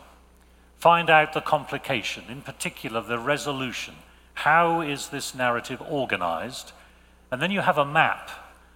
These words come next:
which indicates matters of relative importance within the narrative. Then, what often happens, I think, is that in order to preach a sermon on a narrative with a plot,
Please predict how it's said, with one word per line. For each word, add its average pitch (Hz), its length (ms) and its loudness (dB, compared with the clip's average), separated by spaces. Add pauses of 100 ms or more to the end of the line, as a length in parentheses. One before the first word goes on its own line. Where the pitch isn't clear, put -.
(100)
which 131 200 -6
indicates 135 600 -2
matters 143 460 -2
of 117 200 -10
relative 135 400 -2
importance 127 920 -6
within 113 260 -6
the 110 80 -4
narrative. 101 680 -2 (1900)
Then, 165 460 2 (2000)
what 160 180 4 (100)
often 185 360 6
happens, 117 560 0
I 123 120 2
think, 117 340 -8 (200)
is 131 280 -6
that 135 140 -8
in 139 120 -8
order 151 220 -4
to 139 120 -12
preach - 380 -6
a 127 40 -8
sermon 107 540 -4 (160)
on 135 180 2
a 131 60 -2
narrative 113 640 -4
with 127 200 -6
a 107 60 0
plot, 104 460 -2